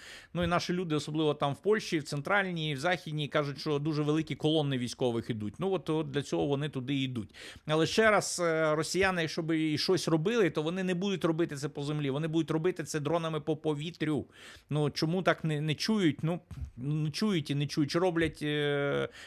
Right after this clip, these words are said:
вигляд, там, вдають, що вони не чують. Ну, е, щодо, е, нашої пропозиції, вона ж залишається на столі, і її підтвердив ще міністр закордонних справ пан Сибіга.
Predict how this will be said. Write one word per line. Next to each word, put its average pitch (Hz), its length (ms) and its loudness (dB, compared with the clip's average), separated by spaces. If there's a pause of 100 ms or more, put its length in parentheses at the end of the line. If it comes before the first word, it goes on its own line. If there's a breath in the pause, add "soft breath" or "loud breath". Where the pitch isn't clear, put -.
(100)
вигляд, 160 360 6
там, 135 140 0
вдають, 165 380 2
що - 140 -2
вони 139 200 -2
не 131 140 -4
чують. 117 360 -2 (380 loud breath)
Ну, 196 260 2
е, 190 120 8
щодо, 208 480 6 (840)
е, 165 480 2
нашої 190 320 4
пропозиції, 185 580 2
вона 165 180 0
ж 139 60 -2
залишається 165 540 2
на 160 100 0
столі, 196 320 0
і 175 180 2
її 147 420 0
підтвердив 147 540 0
ще 151 260 0
міністр 147 360 -2
закордонних 143 420 -4
справ 202 300 -2
пан 143 140 0
Сибіга. 165 500 0